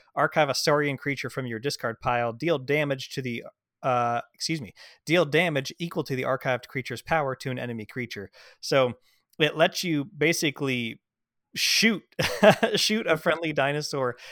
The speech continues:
at an opponent, and you get to archive them,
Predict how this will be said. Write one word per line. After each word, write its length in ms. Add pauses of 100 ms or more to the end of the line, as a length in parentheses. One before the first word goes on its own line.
(320)
at 300 (160)
an 140
opponent, 500 (100)
and 280
you 60
get 160
to 120
archive 460
them, 320